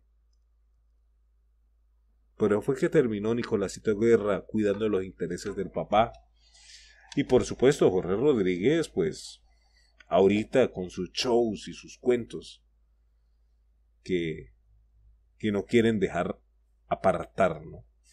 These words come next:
Y usted opine. Gracias por compartir, gracias por multiplicar, gracias por extender, por ser parte de esta hermosa familia, unirse en este llamado a libertad. La frase del momento, la frase del día dice de la siguiente manera.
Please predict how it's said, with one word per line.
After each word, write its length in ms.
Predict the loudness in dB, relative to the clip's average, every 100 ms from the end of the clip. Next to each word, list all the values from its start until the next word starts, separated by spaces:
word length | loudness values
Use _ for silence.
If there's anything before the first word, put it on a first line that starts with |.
| _ _ -6
Y 100 | -6
usted 260 | 2 4 4
opine. 420 | 2 -4 -8 -14 _ _ _ -20 -20 -4
Gracias 480 | 4 6 6 2 -2
por 200 | -4 -4
compartir, 680 | -6 -4 -6 -2 6 6 8
gracias 420 | 8 6 2 -2
por 160 | -2
multiplicar, 760 | 0 -4 -6 -10 0 8 10 10
gracias 460 | 8 8 6 4 -4
por 160 | -4
extender, 540 | -4 -2 0 6 6 6
por 160 | 2
ser 140 | 2 0
parte 280 | 0 0 -2
de 40 |
esta 140 | -6
hermosa 320 | -4 -4 -8 -8
familia, 380 | -2 0 2
unirse 320 | 2 0 -4 -6
en 80 |
este 180 | -6 -6
llamado 260 | -6 -4 -4
a 60 |
libertad. 460 | -2 -4 -2 0 -2 -4 _ _ _ _ _
La 200 | 2 4
frase 360 | 4 2 4
del 100 | 2
momento, 460 | 2 0 -2 -2 0
la 100 | 0
frase 360 | 0 -2 -2 -4
del 120 | -4
día 240 | -2 0
dice 260 | 0 -2 -4
de 60 |
la 120 | -4 -6
siguiente 520 | -8 -10 -10 -6 -6
manera. 680 | -6 -8 -8 -8 -12 -16